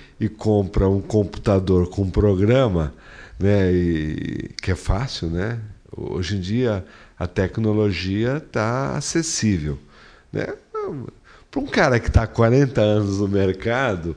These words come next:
às vezes é triste, né? Você olhar,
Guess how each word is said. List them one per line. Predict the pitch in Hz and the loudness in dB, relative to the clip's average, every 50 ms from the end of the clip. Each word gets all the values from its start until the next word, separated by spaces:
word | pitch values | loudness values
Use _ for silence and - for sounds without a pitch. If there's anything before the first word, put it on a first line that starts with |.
| - - - | -10 -14 -6
às | - 90 110 110 98 | 0 2 2 4 4
vezes | 123 135 139 123 | 4 4 4 4
é | 160 170 | 2 2
triste, | 170 - - - 120 127 127 113 - - - - 101 | 0 2 2 4 4 4 4 2 0 -2 -4 -2 0
né? | 92 95 104 107 113 107 - - - - - - | 2 4 4 4 4 2 0 -6 -12 -10 -4 2
Você | 101 110 110 - - - 127 | 2 4 4 4 4 4 4
olhar, | 123 120 117 110 107 113 127 147 151 139 117 - - | 6 6 6 6 6 6 6 4 4 2 -2 -4 -10